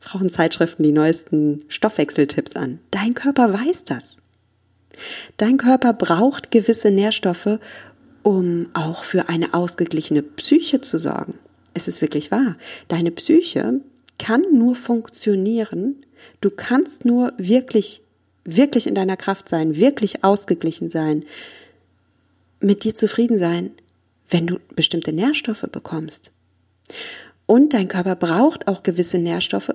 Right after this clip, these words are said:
damit du dich fit und energiegeladen und glücklich fühlst.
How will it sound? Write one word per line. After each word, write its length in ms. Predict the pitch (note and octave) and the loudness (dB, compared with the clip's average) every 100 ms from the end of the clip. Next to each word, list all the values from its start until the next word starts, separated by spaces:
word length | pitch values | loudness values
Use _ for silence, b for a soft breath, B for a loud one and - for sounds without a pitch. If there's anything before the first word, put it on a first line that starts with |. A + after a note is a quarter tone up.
| - | -8
damit 380 | - - G#3+ A3 | -8 0 0 2
du 40 | |
dich 220 | - - | -2 -2
fit 360 | - D4+ D#4 - | 2 2 2 -6
und 240 | G#3 G3+ F#3+ | -6 -6 -4
energiegeladen 800 | F#3+ F3+ A3+ A#3 G#3 G3 G3 | -4 -2 -2 0 0 0 -2
und 160 | F#3 - | -2 -2
glücklich 480 | G#3+ B3+ - G#3 - | -2 0 -2 -6 -6
fühlst. 480 | E3 - - - | -6 -6 -8 -18